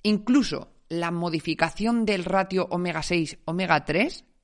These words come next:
reemplazando omega seis por omega tres, tampoco tuvo prácticamente efectos en el metabolismo de la glucosa.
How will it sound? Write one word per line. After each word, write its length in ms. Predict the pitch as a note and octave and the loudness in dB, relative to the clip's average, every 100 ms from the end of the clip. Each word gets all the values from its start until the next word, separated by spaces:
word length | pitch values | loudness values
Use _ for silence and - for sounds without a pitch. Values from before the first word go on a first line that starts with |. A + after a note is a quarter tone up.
| _ | _
reemplazando 600 | E3 E3+ D#3+ E3 F#3+ G#3 | 0 2 0 -2 2 2
omega 240 | G3+ F3 | 2 0
seis 180 | E3+ F#3 | 2 2
por 180 | F3+ F3 | 2 0
omega 300 | D#3+ D#3 D3 | 0 -2 -4
tres, 300 | D#3+ A3 - - _ _ _ _ | -2 -6 -8 -18 _ _ _ _
tampoco 680 | F3 F3 F3 A#3+ A#3 B3 | -2 0 0 -2 0 -2
tuvo 380 | F3+ A#3 A3 G3+ | -4 -4 -2 -2
prácticamente 600 | - F#3+ F#3+ F3+ F3 F#3 | -4 -4 -4 -4 -4 -4
efectos 580 | F3 F#3 F3 - A3+ - - | -4 -4 -6 -4 -6 -6 -10
en 160 | D#3+ D#3+ | -6 -4
el 120 | D#3 | -4
metabolismo 640 | D3+ - C#3+ D3 F#3 E3+ | -4 -4 -4 -2 0 0
de 80 | D#3 | -2
la 100 | D3 | -2
glucosa. 560 | D3 E3+ B3+ D#3+ B2+ | -2 0 0 0 -6